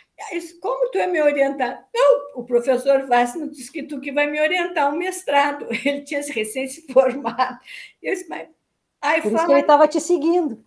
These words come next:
Speaker 1: Por isso que ele me seguia. <laughs> É que esse rapaz me anda atrás de mim, por tudo que é lugar <laughs> onde eu vou, bota,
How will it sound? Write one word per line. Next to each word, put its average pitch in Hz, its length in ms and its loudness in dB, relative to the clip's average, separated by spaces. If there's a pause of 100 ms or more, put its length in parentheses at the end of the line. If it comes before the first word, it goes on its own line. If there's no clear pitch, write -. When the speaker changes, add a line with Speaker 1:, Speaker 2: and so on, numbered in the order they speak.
Speaker 1:
Por 415 140 8
isso 392 120 2
que - 60 2
ele 466 140 2
me 440 80 0
seguia. 330 540 0
<laughs> - 560 -8 (360)
É 508 160 6
que 480 100 4
esse - 220 -2
rapaz 320 460 0
me 277 160 -6 (160)
anda 285 260 0
atrás 262 380 2
de 269 80 -4
mim, 262 300 0
por 311 140 -16
tudo 339 180 -10
que 381 80 4
é - 60 8
lugar 269 360 2 (320)
<laughs> 285 160 -2
onde 370 180 -6
eu 554 160 6
vou, 262 300 0 (480)
bota, 269 360 4